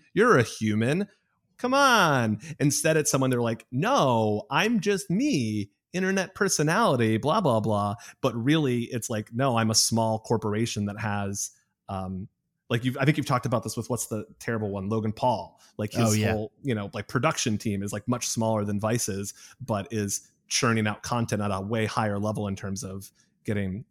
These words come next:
Speaker 1: idiots to click on things.
Speaker 2: Yeah, I think that's true. And I think what's been interesting, though, is that, like, we're now sort of in almost, like, a post-influencer age where we're getting creators again. We're getting,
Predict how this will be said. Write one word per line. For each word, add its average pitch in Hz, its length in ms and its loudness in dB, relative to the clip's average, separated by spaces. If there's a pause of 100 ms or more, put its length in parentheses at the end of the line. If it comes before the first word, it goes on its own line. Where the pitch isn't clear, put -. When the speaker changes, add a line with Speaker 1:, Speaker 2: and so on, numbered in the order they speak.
Speaker 1:
idiots 107 320 -6
to - 80 -16
click - 220 -6
on 92 140 -6
things. 92 360 -14 (600)
Speaker 2:
Yeah, 220 360 -2
I 123 80 -4
think 170 160 -2
that's 151 260 -4
true. 147 480 -6
And 135 300 -2
I 131 120 0
think 165 380 -4 (1040)
what's 147 300 2
been 147 300 0
interesting, 160 560 0
though, 107 480 0 (280)
is 117 200 0
that, 123 120 -2
like, 104 540 -6
we're 123 180 2
now 131 400 2
sort 143 240 0
of 117 140 -2
in 113 140 0
almost, 110 340 0
like, 101 120 -4
a 92 60 -6
post-influencer 107 1000 -4
age 95 380 -6
where 107 160 -2
we're 101 160 -6
getting 131 320 -2
creators 113 600 -4
again. 90 240 -8
We're 90 100 -8
getting, 120 480 -2